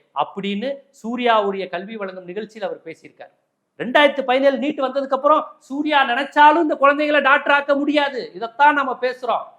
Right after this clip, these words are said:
நம்மளையெல்லாம் அடக்குகிற சக்தியா அந்த சட்டம் வந்துருச்சு. அவன் நோக்கமே நம்ம படிக்க கூடாதுங்கிறது தான்.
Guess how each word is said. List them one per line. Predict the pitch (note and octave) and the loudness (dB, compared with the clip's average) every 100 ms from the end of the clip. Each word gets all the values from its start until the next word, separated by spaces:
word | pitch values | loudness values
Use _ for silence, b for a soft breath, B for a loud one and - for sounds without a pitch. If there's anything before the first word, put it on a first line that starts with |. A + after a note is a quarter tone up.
| _ _ _ | _ _ _
நம்மளையெல்லாம் | F3 A#3+ B3 C4 D#4 | -4 0 2 4 4
அடக்குகிற | C#4+ A3+ C#4+ D4 C#4+ | 4 0 -2 -4 -4
சக்தியா | C4+ B3 B3 | -6 -8 -8
அந்த | C#4+ C#4 | -6 -6
சட்டம் | A#3 A#3 B3+ B3 | -6 -8 -8 -10
வந்துருச்சு. | A3+ A3 F#3+ B2+ _ _ _ _ _ _ _ | -12 -16 -18 -20 _ _ _ _ _ _ _
அவன் | E3 F#3+ | -4 -2
நோக்கமே | G3+ D#4+ D#4+ C#4+ D#4+ | 2 2 2 0 2
நம்ம | C#4 B3+ | 2 0
படிக்க | B3 B3 D4+ | -2 -4 -6
கூடாதுங்கிறது | C#4 C4 C4 A#3+ A3+ | -4 -4 -4 -8 -8
தான். | G#3 E3 | -8 -8